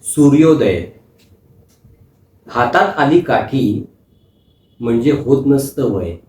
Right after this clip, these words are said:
हातात आली काठी म्हणजे होत नसतं वय.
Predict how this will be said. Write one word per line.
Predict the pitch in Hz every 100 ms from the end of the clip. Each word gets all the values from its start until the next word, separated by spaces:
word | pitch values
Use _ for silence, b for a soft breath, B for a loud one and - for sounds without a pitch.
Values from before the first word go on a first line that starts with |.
| _ _ _ _ _ _ _ _ _ _ _ _ _
हातात | 120 120 190 208
आली | - 185 220
काठी | 160 139 - 151 135 180
म्हणजे | 151 151 175
होत | 127 156 -
नसतं | 180 170 - 185 156
वय. | 135 127 120 -